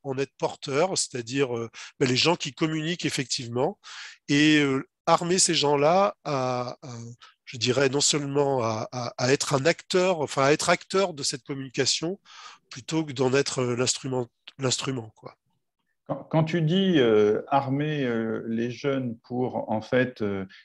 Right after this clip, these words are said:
Speaker 2: déchiffrer la, la, la communication dans laquelle on baigne et, euh, y prendre sa part, euh, en termes pédagogiques, euh, c'est, c'est, c'est pas rien ce que tu nous dis là.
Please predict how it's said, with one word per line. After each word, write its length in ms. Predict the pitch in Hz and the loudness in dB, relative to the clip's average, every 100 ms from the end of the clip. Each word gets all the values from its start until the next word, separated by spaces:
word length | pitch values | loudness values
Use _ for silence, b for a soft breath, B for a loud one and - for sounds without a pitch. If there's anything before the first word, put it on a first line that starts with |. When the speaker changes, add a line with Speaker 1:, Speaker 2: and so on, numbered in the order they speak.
| _ | _
Speaker 2:
déchiffrer 920 | 98 135 135 143 - - 151 147 127 | 2 2 4 -2 -2 2 4 4 4
la, 180 | 110 110 | 2 0
la, 240 | 120 113 | -2 -2
la 160 | 120 113 | 0 -2
communication 1040 | 113 117 117 117 113 120 - 131 127 123 | 0 0 2 2 0 -4 -4 -4 0 0
dans 160 | 107 110 | -2 -4
laquelle 320 | 107 - 113 | -4 -2 -2
on 120 | 107 | -2
baigne 500 | 101 107 123 120 113 113 | -2 2 2 4 0 -2
et, 320 | 139 135 127 | -2 0 0
euh, 260 | 113 104 104 | 0 -2 -6
y 80 | 120 | -12
prendre 280 | - 123 117 | -2 0 2
sa 140 | 117 | 0
part, 480 | 104 147 190 226 - b b b b | 2 4 4 0 -6 b b b b
euh, 500 | 117 113 113 117 123 - | 0 2 4 4 0 0
en 80 | 131 | 0
termes 320 | 170 165 131 | 2 0 0
pédagogiques, 680 | 135 123 117 120 131 202 - 101 - _ _ _ - | 0 -2 -2 -4 -4 -6 -6 -10 -12 _ _ _ -4
euh, 240 | 101 104 | -2 -2
c'est, 200 | - - | -4 -4
c'est, 140 | - | -2
c'est 160 | - 120 | 0 2
pas 100 | 135 | 2
rien 300 | 139 165 151 | 4 4 2
ce 60 | - | 0
que 80 | |
tu 180 | 117 - | -8 -6
nous 160 | 110 107 | -6 -6
dis 160 | 110 | -8
là. 220 | 107 101 | -6 -6